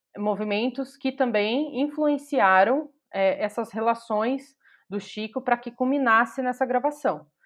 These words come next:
com o Milton. Não sei se <laughs> pode ficar um pouco confuso, mas é porque são as relações que, que eu citei lá na, lá atrás, né? Elas vão se estabelecendo e a gente não consegue ir medindo, né? Como que, que isso vai se,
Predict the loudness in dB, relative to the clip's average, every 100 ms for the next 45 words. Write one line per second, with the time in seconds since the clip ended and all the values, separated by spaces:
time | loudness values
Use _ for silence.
0 | _ _ _ _ _ 4 6 4 2 -2
1 | -4 -6 -6 -6 -8 -8 -10 -6 -6 -8
2 | -10 -18 -20 -20 -4 4 4 4 2 4
3 | 8 6 6 2 2 0 -2 0 0 0
4 | -2 0 0 0 -2 -2 -4 2 4 6
5 | 6 2 4 0 0 -2 -4 -8 _ 2
6 | 2 2 -4 0 2 2 0 -2 0 2
7 | 4 6 6 4 0 0 2 2 0 -4
8 | -6 -4 -4 -4 -6 -6 -4 -4 -4 -2
9 | -2 -4 -8 -10 -8 -6 -2 -2 -2 -6
10 | -6 -4 -4 -4 -6 -8 -12 _ _ _
11 | _ _ 0 0 2 -2 -4 -4 -6 -6
12 | -6 -6 -2 0 0 -6 -16